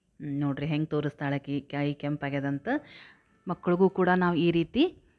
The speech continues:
ಒಂದ್ ಸಣ್ಣ ಸಣ್ಣಗೆ ಕೆಲಸ ಹಚ್ಬೇಕು. ಅವ್ರಿಗೆ ಬರ್ತಿರ್ಬೇಕು, ಅವ್ರು ಓದೋದ್ರಲ್ಲಿ ಯಾವ ರೀತಿ ಮುಂದಿರ್ತಾರೋ ಅದೇ ರೀತಿ ಒಂದ್ ಸ್ವಲ್ಪ ಮನೆ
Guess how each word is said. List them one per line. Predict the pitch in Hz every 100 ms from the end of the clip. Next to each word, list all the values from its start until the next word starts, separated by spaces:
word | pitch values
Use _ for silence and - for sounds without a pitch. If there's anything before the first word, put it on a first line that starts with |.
| _ _ _
ಒಂದ್ | 170 165
ಸಣ್ಣ | 170 160 165
ಸಣ್ಣಗೆ | 185 175 180 185 196
ಕೆಲಸ | 175 165 185 175
ಹಚ್ಬೇಕು. | 151 143 170 - -
ಅವ್ರಿಗೆ | 170 196 185
ಬರ್ತಿರ್ಬೇಕು, | 185 - 233 175 165 156 160
ಅವ್ರು | 170 165
ಓದೋದ್ರಲ್ಲಿ | 175 180 220 208 202 180
ಯಾವ | 170
ರೀತಿ | 196 196 185
ಮುಂದಿರ್ತಾರೋ | 170 180 185 165 156 190 -
ಅದೇ | 156 190
ರೀತಿ | 170 170 330 - - - _ _ _
ಒಂದ್ | 180 180
ಸ್ವಲ್ಪ | 185 190 226 180
ಮನೆ | 175